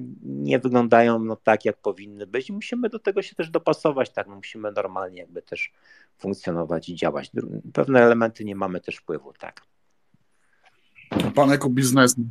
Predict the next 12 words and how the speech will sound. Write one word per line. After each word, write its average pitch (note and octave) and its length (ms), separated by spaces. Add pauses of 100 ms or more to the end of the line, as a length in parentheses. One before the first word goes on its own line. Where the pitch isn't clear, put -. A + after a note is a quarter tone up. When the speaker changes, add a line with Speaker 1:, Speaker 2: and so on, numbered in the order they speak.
Speaker 2:
człowiek, C3 340
człowiek B2+ 360
z - 80
tego A#2+ 220
miasta, G#2+ 600 (560)
e, G#2 300
człowiek B2+ 320
przyzwyczajony A#2+ 600
do B2 100
innych A#2+ 260
standardów, G#2 760
e, - 20